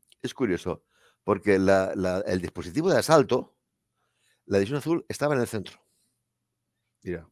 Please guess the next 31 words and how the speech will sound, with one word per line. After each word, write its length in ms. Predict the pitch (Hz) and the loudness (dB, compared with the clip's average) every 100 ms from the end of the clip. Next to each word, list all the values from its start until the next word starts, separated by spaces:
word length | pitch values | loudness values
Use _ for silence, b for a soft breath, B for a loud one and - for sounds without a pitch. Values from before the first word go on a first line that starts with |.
| - | -18
hostia, 280 | 87 117 85 | -6 -6 -4
¿y 80 | 80 | -8
eso 160 | - | -8
por 100 | 107 | -8
qué? 180 | 85 78 _ b b b b _ _ | -8 -12 _ b b b b _ _
Por 120 | 80 | -10
lo 60 | 73 | -8
que 60 | |
te 80 | 76 | -8
decía, 340 | 73 87 82 - _ _ _ - | -6 -4 -6 -8 _ _ _ -12
es 120 | - | -4
que 100 | 120 | 0
es 60 | |
la 80 | 117 | 2
unidad 180 | 87 85 | 2 0
más 120 | 87 | -2
potente 380 | 85 85 113 117 | -4 -2 0 0
numéricamente. 880 | 92 95 98 90 80 80 76 - 73 _ _ _ _ - | 0 2 2 2 0 -2 -6 -8 -12 _ _ _ _ -12
¿Y 100 | 78 | -10
eso 200 | 98 101 | -6 -4
por 120 | 175 | -4
qué? 200 | 87 - _ | -6 -12 _
Porque 200 | - 76 | -12 -6
llegan 160 | 90 123 | -6 -6
refuerzos 240 | 131 135 | -8 -4
de 40 | 143 | -2
España, 240 | 156 135 | 0 0
no 140 | 90 123 | 2 -2
solamente 320 | 143 127 117 | 2 2 2
por 100 | 107 | -2
eso. 300 | 151 - - | -2 -4 -8